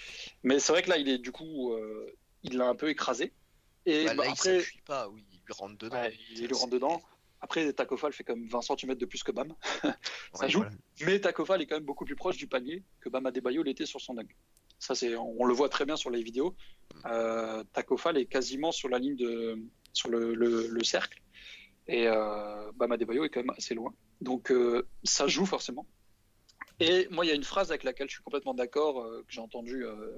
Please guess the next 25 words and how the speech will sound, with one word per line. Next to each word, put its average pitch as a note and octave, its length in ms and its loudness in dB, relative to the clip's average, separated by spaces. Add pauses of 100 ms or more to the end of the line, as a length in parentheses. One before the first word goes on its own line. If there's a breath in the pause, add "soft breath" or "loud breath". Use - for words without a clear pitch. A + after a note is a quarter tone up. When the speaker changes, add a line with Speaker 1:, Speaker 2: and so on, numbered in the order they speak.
Speaker 1:
aujourd'hui, A#2+ 440 2 (400 loud breath)
qui C#3+ 140 -6
dit F#3 160 6
que, D#3 300 6 (840)
euh, B2 120 4 (340)
est-ce F3+ 160 4
que A#3 100 0
tu G3+ 180 -2
prends D#3+ 180 -2
Taco D3+ 280 -2
Fall C3+ 280 2
pour C#3+ 380 0 (280)
sauter D3 320 -2
au-dessus - 140 0
de - 40 -20
Taco B2+ 200 0
Fall, - 180 2
mais D3+ 120 2
pourquoi - 180 0
tu - 100 -2
prends D3+ 140 0
pas D3+ 120 0
quelqu'un G3 380 -2 (360)
sur - 160 -6
qui G3+ 220 -2